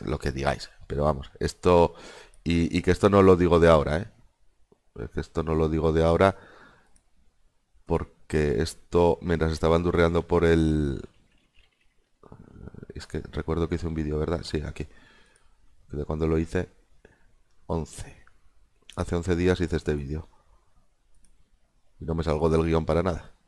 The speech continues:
Lo que pasa es que ahora ya no... Aquí tienes. No me salgo del guión. El día once,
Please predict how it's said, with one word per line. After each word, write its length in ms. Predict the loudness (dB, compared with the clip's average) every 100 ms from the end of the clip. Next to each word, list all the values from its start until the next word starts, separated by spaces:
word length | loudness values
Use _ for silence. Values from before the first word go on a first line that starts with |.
| _ _ _ _ _ _ _ _ _ _
Lo 120 | -6
que 100 | -6
pasa 200 | -4 -4
es 40 | -2
que 100 | 2
ahora 220 | 4 4
ya 160 | 2 0
no... 380 | -2 -6 -10 -16 _ _
Aquí 240 | -14 -12 -14
tienes. 360 | -16 -20 -20 -20 -20 -20 -20 -20 -20 -20 -20 -20 _ -20 _ _ _ _ -20 _ _ -20 -20 _ _ -8
No 100 | -4
me 100 | 2
salgo 260 | 6 6
del 140 | 6 4
guión. 300 | 2 0 -2
El 120 | -2
día 200 | 2 2
once, 580 | 2 -4 -4 -4 -4